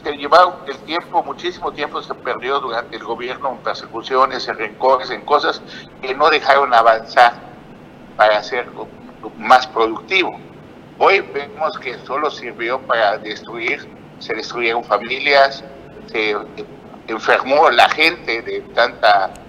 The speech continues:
pues, de tanta presión, de tanta depresión, del hecho de estar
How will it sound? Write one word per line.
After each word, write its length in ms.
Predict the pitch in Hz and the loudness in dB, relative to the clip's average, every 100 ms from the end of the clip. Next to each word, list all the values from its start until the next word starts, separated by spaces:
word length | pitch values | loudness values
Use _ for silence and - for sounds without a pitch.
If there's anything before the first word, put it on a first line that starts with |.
| - - - | -20 -20 -14
pues, 140 | 104 | -10
de 80 | 107 | -2
tanta 320 | 135 143 - - | 0 2 0 2
presión, 680 | 113 104 - 127 135 160 127 | 0 0 -6 -4 0 0 0
de 100 | 110 | -4
tanta 340 | 131 135 139 | -4 -2 -2
depresión, 800 | 110 104 101 101 - 113 127 143 | -2 -6 -6 -6 -6 0 2 2
del 180 | 107 104 | 2 -2
hecho 240 | 110 - | -2 -2
de 100 | 104 | -4
estar 360 | 92 - 113 | -4 0 0